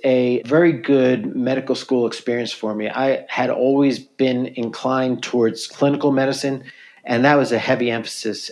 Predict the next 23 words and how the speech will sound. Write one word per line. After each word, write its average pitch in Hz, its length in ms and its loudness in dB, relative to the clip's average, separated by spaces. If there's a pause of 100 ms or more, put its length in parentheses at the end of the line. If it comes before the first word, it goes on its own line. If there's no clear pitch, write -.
at 107 220 -6
Temple. 107 420 -4 (220)
Their 127 120 2
clinical 170 520 2
rotations 113 760 -2
especially 107 800 -2 (400)
were 120 420 0
very, 131 540 2
very 110 340 2
good 107 320 -2
in 110 220 -8
the 98 60 -10
Philadelphia, 110 840 -4
uh, 104 100 -10
metropolitan 113 680 -4
area. 113 340 -2
They 113 120 -2
were 110 140 -2
great 117 320 -4
experiences. 104 840 -12 (460)
As 123 200 -2
far 147 460 4
as 131 460 0